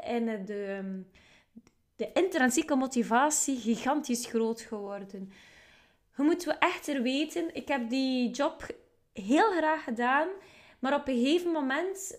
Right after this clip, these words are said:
ehm, en dat heb ik eigenlijk nog niet verteld, ik heb eigenlijk lange tijd, sinds mijn zestien jaar, eh, hosteswerk gedaan. Nu, hosteswerk,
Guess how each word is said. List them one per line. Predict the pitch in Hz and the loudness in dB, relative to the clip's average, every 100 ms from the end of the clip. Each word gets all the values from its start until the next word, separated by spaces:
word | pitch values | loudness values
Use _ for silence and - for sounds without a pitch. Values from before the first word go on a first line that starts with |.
| - | -12
ehm, | 254 247 247 240 233 233 226 | -6 -4 0 0 2 0 -2
en | 277 | -2
dat | 349 466 | 0 2
heb | 466 | 2
ik | 427 | 2
eigenlijk | 339 311 | 2 4
nog | 277 | 2
niet | 269 262 | 0 2
verteld, | 233 226 247 302 349 - - - - - | 0 2 6 6 4 -2 -16 -20 -20 -4
ik | 254 247 | -2 0
heb | 269 | 2
eigenlijk | 311 311 294 | 4 4 4
lange | 269 330 311 | 6 6 2
tijd, | 294 285 330 | 2 2 2
sinds | - 302 302 - | 0 -2 -2 2
mijn | 247 240 | 6 6
zestien | 226 247 247 - 226 | 6 4 2 2 4
jaar, | 214 240 294 311 - | 6 6 6 4 0
eh, | - 226 | 2 2
hosteswerk | 220 240 - 254 - 214 202 | 4 2 4 2 2 0 0
gedaan. | 208 196 208 214 | 0 6 6 8
Nu, | 247 | 10
hosteswerk, | 240 233 - 247 - - 285 294 | 8 6 2 0 4 8 8 6